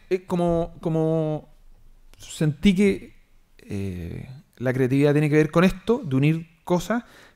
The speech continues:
decidí hacer esto otro, que, que se llama, eh, The Hundred Days Project. Es un, esto lo encontré en internet, es un curso que tenía un profesor en la Universidad de Yale hace muchos años,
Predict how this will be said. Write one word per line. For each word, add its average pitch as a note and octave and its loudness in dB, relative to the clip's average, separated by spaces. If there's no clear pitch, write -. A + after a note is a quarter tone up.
decidí C#3+ 2
hacer D#3 2
esto A#2 -2
otro, A#2 -4
que, B2+ -4
que - -16
se - -4
llama, C#3+ 0
eh, B2 -4
The A#2+ -6
Hundred D3 2
Days C3+ 2
Project. - 0
Es B2+ -2
un, C#3 0
esto D#3 -4
lo D3+ -2
encontré D3 0
en D#3+ 0
internet, D#3+ 0
es C3+ -6
un D#3 0
curso F#3 4
que D#3+ 2
tenía D3 0
un D#3 0
profesor D3 0
en D3+ 0
la C#3 2
Universidad C#3 0
de D3+ 0
Yale E3+ 2
hace B2+ -6
muchos C3 -2
años, E3 0